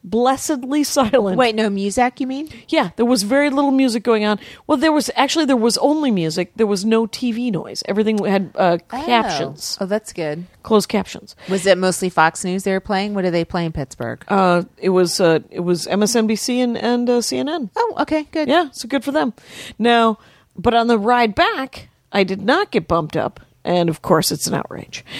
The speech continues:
Speaker 2: Yeah.
Speaker 1: But, uh, uh, but I'm, I'm sitting next to this guy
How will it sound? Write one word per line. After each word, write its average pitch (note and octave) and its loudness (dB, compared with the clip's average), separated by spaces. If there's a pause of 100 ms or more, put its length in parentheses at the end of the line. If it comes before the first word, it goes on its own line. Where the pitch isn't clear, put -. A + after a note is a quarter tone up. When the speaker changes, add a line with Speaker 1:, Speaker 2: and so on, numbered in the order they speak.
(100)
Speaker 2:
Yeah. G#3+ 0
Speaker 1:
But, A3 2
uh, F3+ 4 (200)
uh, G3 2
but G#3 0
I'm, G#3 -2
I'm G3+ 2
sitting C4+ -6
next B3+ -2
to A#3 -6
this A3 -6
guy G3 2